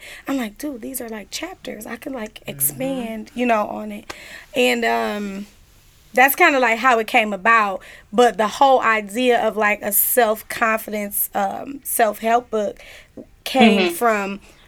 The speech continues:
Speaker 1: women coming to me saying, "Oh, girl, I wish I could wear a crop top." I'm like, "If I can, <laughs> you
Speaker 2: You
Speaker 1: can,"
Speaker 2: can
Speaker 1: you
Speaker 2: too.
Speaker 1: know? So
Speaker 2: <laughs>
Speaker 1: I had no idea that so many people didn't have, like, this confidence.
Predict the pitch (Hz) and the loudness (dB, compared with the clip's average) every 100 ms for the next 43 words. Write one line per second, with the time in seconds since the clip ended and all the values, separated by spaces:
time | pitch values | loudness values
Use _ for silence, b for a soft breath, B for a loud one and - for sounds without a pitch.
0 | b _ 208 220 277 262 240 226 - 262 | b _ -2 4 6 4 0 -4 -2 -2
1 | 233 226 - 220 208 254 262 226 - 233 | -2 -6 -8 -8 -4 -2 -2 -2 0 2
2 | 226 214 202 196 208 - _ b b b | 2 0 -2 -6 -12 -18 _ b b b
3 | b b b 269 381 453 285 330 466 494 | b b b 4 4 4 2 2 4 2
4 | 494 466 - _ _ _ _ _ 240 359 | 2 2 -2 _ _ _ _ _ 2 4
5 | 427 392 381 349 370 359 - 330 349 - | 4 2 2 0 2 2 2 2 2 2
6 | 339 339 320 320 311 254 202 214 202 247 | 2 2 0 0 2 2 2 -4 2 6
7 | 427 - 302 262 262 254 269 294 - - | 6 4 4 6 6 6 4 2 2 2
8 | 277 220 214 233 359 262 277 233 202 196 | 2 2 0 4 4 6 4 4 2 -2
9 | 208 269 277 226 202 196 B 330 311 285 | 0 2 4 2 -2 -8 B 4 8 8
10 | 247 277 - - - 262 330 330 277 247 | 8 4 -2 -14 0 4 6 6 4 4
11 | 302 240 240 233 294 233 214 - 247 247 | 4 4 2 0 -2 -2 -4 2 2 2
12 | 226 214 285 247 214 214 220 226 208 208 | -4 -4 -4 -4 -4 -4 0 0 0 -2
13 | 214 202 196 202 - 262 294 277 - 202 | -2 -4 -6 -8 -2 -2 -2 -4 -6 -6
14 | - | -8